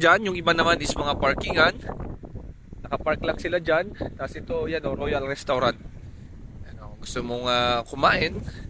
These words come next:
dyan habang, ah, tumatakbo sa karagatan, at sakay ka dyan. Kaya lang medyo mahal ata kung hindi ako nagkakamali. Yan o. Dito kami may work nung kasama ko sa Marina Mall. So,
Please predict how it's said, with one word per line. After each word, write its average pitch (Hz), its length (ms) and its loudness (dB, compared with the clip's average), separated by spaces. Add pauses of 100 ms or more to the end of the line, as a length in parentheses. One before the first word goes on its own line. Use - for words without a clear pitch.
(580)
dyan 135 240 2 (480)
habang, 120 320 -2
ah, 120 160 2
tumatakbo 123 640 -2
sa 113 560 0
karagatan, 147 560 2 (640)
at - 160 -12
sakay 120 160 -8
ka 110 160 -6
dyan. 104 160 -6 (640)
Kaya 123 160 -4
lang 151 80 -6
medyo 135 560 -10
mahal 127 320 -8
ata 147 240 -8
kung - 80 -14
hindi - 160 -12
ako 120 160 -10
nagkakamali. 107 640 -8 (880)
Yan 101 160 -12
o. - 40 -18 (1200)
Dito 143 160 -2
kami 185 240 4
may 196 160 6
work 202 240 8
nung 170 160 -4
kasama 160 400 4
ko 147 80 6
sa 147 160 4
Marina 143 320 4
Mall. 117 320 -2 (720)
So, - 160 -6